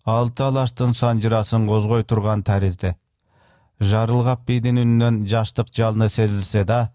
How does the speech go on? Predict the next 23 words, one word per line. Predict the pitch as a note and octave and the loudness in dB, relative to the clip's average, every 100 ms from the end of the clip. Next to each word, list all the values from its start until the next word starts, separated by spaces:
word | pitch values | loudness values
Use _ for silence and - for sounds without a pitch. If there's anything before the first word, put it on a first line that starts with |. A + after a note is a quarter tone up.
| _ _ _ _ - | _ _ _ _ -4
Абылай | A2 A2+ A#2+ C3 B2+ | -2 0 0 0 0
андан | A#2+ A2+ G#2+ A#2 A2+ | 0 0 2 0 -2
карт | - - A#2 G#2 | -4 -2 -2 -2
жырау | G#2 A2 A2 A2 G#2+ | 0 2 2 0 0
Бухардын | G2+ G#2 A#2 G#2 A2 G#2+ G#2 _ - _ | -2 -2 -2 0 0 0 -2 _ -20 _
каргылт | - A#2+ A#2+ A#2 C3 A#2+ | -4 -2 0 0 -4 -4
добушун | C3 C3 B2 B2+ B2 - | -2 0 0 0 0 2
эшитип, | G#2+ F#2+ G2+ G2+ F#2 _ _ _ _ _ | 0 0 -2 -2 -6 _ _ _ _ _
хан | - A#2+ C3+ C3+ | -4 0 0 0
кеңеште | C#3 C3+ B2 B2+ | 0 -2 -2 -2
отургандарга | B2 A#2+ A#2 A#2+ A2+ A2+ A2 G#2+ F2+ _ _ - | -2 0 0 0 0 0 0 -2 -4 _ _ -2
угуза | A#2 B2 A#2+ A2 A2+ G#2 _ | 2 2 2 0 0 -2 _
оор | G#2+ B2+ C#3 B2+ | -2 2 2 0
күрсүнүп | G2 G#2 - G2+ G2+ - | 0 -2 0 0 0 0
алды. | A2 G2+ F#2 F#2+ - _ _ _ _ _ _ _ _ - | -4 -2 -2 -4 -4 _ _ _ _ _ _ _ _ -8
«Касиетти | - B2 A#2 A#2+ A#2 G#2+ - G#2 | 0 0 2 2 2 0 -2 -2
картым, | - A2 F#2+ G#2 | 0 -2 0 0
оу!» | G#2 C3 C3 A2+ F#2+ _ _ _ _ _ _ _ | 0 0 0 -2 -4 _ _ _ _ _ _ _
Бардыгы | A#2 C3+ C#3 B2 G2 G2+ G#2 | 0 2 2 2 0 -2 0
үнсүз | A2+ A2 - G2 | 0 0 0 0
баш | G#2+ G2+ - | 0 0 -2
ийкей | G2+ A2 G#2 | -2 0 0
коштоду. | G2 G2 - G2+ F#2 | 0 -2 -2 -2 -2